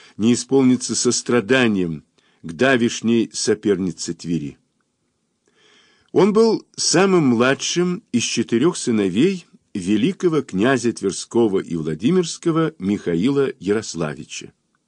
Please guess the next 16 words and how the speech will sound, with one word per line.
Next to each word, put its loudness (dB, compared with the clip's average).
Одним 4
из 0
первых 4
детских 0
впечатлений -2
маленького 0
Васи -2
стали 2
проводы 4
отца, 0
отбывавшего 0
по 0
вызову 2
узбек-хана -2
в -8
Орду. -6